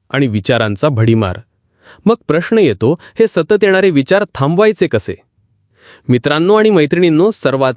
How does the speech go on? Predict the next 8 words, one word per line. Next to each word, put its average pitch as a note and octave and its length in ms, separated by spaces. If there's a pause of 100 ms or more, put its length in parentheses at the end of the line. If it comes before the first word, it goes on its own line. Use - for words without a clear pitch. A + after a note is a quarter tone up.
पहिले F#3+ 340
आणि C#3 220
महत्त्वाचे D#3+ 560
म्हणजे A2+ 380 (480)
विचारांना D#3 600
नकार D#3 460
देऊ C3+ 220
नका, G2+ 240